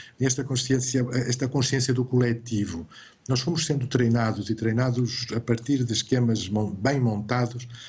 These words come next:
para a exacerbação do eu, para a tribalização do eu,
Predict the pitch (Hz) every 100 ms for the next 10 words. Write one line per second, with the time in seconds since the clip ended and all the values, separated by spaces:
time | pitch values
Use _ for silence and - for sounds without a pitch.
0 | - - 117 123 127 127 120 127 - 123
1 | 120 113 123 120 117 104 104 101 113 120
2 | 117 147 131 123 120 113 113 120 110 -
3 | - _ _ 113 113 98 98 104 123 143